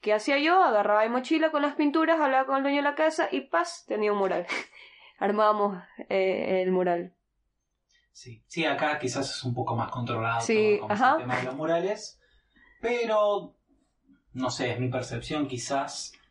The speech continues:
Speaker 2: de alguna manera, con el tema de que está un poco más controlado, se respeta un poco más los murales que se hacen. Eh, y siento que los murales que, que se hacen quedan y están ahí mucho tiempo, la gente los respeta, eh, es interesante.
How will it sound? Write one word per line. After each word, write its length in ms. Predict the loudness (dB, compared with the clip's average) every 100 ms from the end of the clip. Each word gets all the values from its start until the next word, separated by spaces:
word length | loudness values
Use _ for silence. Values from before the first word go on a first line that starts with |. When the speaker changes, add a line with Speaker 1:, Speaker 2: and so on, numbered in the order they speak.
| _ _ _ -12
Speaker 2:
de 160 | -6
alguna 300 | -2 0 0
manera, 520 | 0 0 -2 0 -2 -4
con 120 | -8
el 60 | -6
tema 180 | -4
de 60 | -4
que 60 | -6
está 140 | -10
un 60 | -8
poco 160 | -4
más 160 | -4 -6
controlado, 440 | -6 -2 0 0
se 200 | -2 -4
respeta 580 | -4 -6 -6 -6 -4 -4
un 100 | -6
poco 240 | -6 -4
más 200 | -4 -4
los 120 | -4 -4
murales 380 | -4 -4 -6
que 80 | -10
se 180 | -10 -6
hacen. 400 | -6 -6 -16 -20 _ _ _ _ _
Eh, 360 | -20 -20 -20 -20 _ _ _
y 120 | -10
siento 260 | -2 -2 0
que 60 | -2
los 120 | -2
murales 400 | -2 0 -2 -4
que, 260 | -8 -8 -12
que 140 | -12
se 180 | -8 -6
hacen 400 | -6 -4 -4 -4
quedan 560 | -4 -2 0 0 0 -2
y 60 |
están 200 | -4 -4
ahí 140 | -2 -2
mucho 280 | -2 -4
tiempo, 680 | -4 -2 -2 -4 -4 -4 -2
la 120 | -4 -4
gente 160 | -6
los 160 | -4 -2
respeta, 760 | -4 -4 -4 -2 -2 -2 -4 -8 _ _ -20
eh, 300 | -20 -20 _ _ -16
es 140 | -6 -2
interesante. 680 | -2 -4 -4 -6 -6 -12